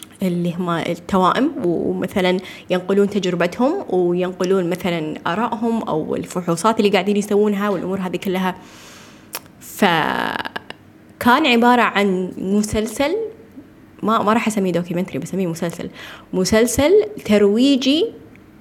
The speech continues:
ل، آه، المنتجات الفيجن النباتية، لدكاترة، آه، توجههم نباتي،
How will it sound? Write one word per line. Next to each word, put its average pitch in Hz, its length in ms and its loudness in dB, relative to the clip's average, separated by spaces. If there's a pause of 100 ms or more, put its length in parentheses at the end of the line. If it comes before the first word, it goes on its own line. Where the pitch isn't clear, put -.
ل، 190 460 2 (400)
آه، - 880 -2 (160)
المنتجات 190 800 0
الفيجن 202 680 0
النباتية، 170 640 2 (640)
لدكاترة، 185 1600 0 (100)
آه، 156 440 -4
توجههم 202 840 2
نباتي، 170 520 -2